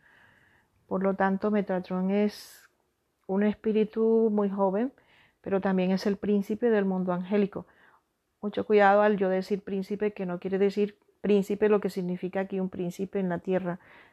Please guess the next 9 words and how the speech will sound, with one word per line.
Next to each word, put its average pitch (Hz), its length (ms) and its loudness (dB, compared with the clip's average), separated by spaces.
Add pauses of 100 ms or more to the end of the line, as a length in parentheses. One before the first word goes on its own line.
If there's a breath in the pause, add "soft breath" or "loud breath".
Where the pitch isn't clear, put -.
(160 loud breath)
No 214 220 4
es 202 160 0
lo 196 120 0
mismo, 175 360 -4
simplemente 208 580 -2
usamos 180 360 -4
la 175 100 -2
palabra 180 480 2
príncipe 208 520 -2